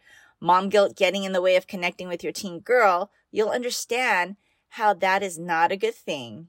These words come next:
and, c-, and can cause more challenges for you in your communication with her.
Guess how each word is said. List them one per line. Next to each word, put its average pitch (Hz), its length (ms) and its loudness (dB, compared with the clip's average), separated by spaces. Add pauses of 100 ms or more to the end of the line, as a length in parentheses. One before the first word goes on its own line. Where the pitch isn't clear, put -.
(140)
and, 180 160 -14
c-, - 80 -20 (300)
and 240 280 0
can 214 120 -12
cause 165 400 0 (240)
more 185 300 -4
challenges 160 800 -8 (240)
for 202 160 -2
you 151 480 -6 (460)
in 180 160 -6
your 165 160 -2
communication 151 960 -12 (200)
with 147 220 -8
her. - 240 -16